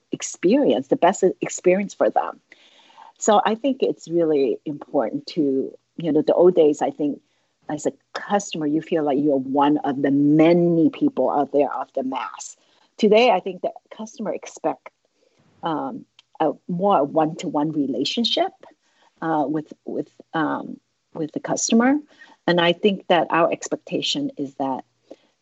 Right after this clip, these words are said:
you need to know, you know, you need to know about me, what I want, and how do you serve it up to me.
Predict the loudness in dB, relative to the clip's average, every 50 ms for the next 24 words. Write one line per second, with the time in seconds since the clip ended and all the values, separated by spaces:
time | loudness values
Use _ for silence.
0 | _ _ _ -6 -2 0 2 6 6 6 6 6 4 2 2 0 0 -2 0 2
1 | 4 4 6 4 4 4 4 2 2 0 -6 _ _ _ _ _ 0 0 2 2
2 | 0 -2 -4 -4 2 4 4 4 4 2 0 -2 -4 -2 2 2 2 2 2 -2
3 | -2 0 4 6 8 8 6 6 4 2 2 2 0 2 2 2 2 2 0 -2
4 | -2 -2 -4 -4 -4 -4 -4 -2 -4 -4 0 2 4 4 6 4 4 2 -4 -6
5 | -4 -2 -2 -2 -2 -4 -4 -8 _ -8 -6 -6 -6 -4 -4 -4 -4 -2 -4 -4
6 | -6 -10